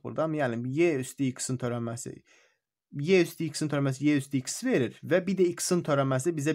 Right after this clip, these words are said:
bizə verir bir. Yəni, ona görə əslində belə yazılmalı idi. X-in törəməsi ayrı-ayrı kök tapmalı idi. X-in törəməsi bizə bir, bir verir. Onda y üstü x olur. Bəs y üstü iki x-in törəməsi tapan necə olur? Yenə y üstü iki x-in törəməsi özü y üstü iki x qalacaq.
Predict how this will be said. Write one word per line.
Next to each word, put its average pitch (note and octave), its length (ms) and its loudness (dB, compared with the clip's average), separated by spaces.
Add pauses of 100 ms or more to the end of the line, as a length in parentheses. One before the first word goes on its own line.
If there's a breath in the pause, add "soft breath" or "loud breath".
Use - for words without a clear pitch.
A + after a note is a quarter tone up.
bizə C#3 240 0
verir C#3 400 2
bir. B2 240 0 (160)
Yəni, C3+ 240 2
ona D#3 160 2
görə D#3+ 220 0 (100)
əslində E3 300 -2
belə D#3+ 160 6
yazılmalı A2+ 480 0
idi. - 180 -8
X-in D3+ 240 -4
törəməsi B2 540 0
ayrı-ayrı A#2+ 420 2
kök A#2 240 -4
tapmalı A2+ 400 -4
idi. F#3 160 -6 (560 loud breath)
X-in E3 220 0
törəməsi D3 340 0
bizə D3 160 0
bir, D3 220 2
bir C3 180 4
verir. B2 240 0
Onda D3+ 160 0
y D#3 320 4
üstü C3 300 0
x - 100 -8
olur. - 160 -10 (400 loud breath)
Bəs E3+ 240 -2
y F#3 400 2
üstü G3 320 -4
iki G3 240 -2
x-in D3 240 0
törəməsi B2 320 0
tapan A#2+ 320 -4
necə A#2 220 -2
olur? B2+ 100 -2
Yenə D3+ 160 2
y F3 240 6
üstü E3 220 -4
iki D#3 180 -8
x-in D3+ 160 -2
törəməsi D3 400 0
özü D3 240 0
y D3 140 6
üstü C#3+ 180 0
iki F#3 220 -8
x - 100 -6
qalacaq. C#3+ 480 4